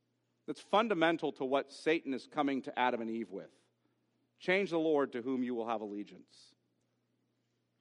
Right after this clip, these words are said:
Jesus replies with Deuteronomy six thirteen.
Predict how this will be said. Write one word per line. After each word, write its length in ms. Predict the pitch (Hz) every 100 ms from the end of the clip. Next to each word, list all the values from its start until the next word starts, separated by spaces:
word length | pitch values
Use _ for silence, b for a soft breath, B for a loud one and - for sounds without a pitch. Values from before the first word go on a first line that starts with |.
| -
Jesus 300 | 165 156 147
replies 480 | 156 160 156 160 135
with 160 | 135
Deuteronomy 500 | 143 151 151 147 143
six 320 | 131 - 151 -
thirteen. 640 | 147 143 147 143 110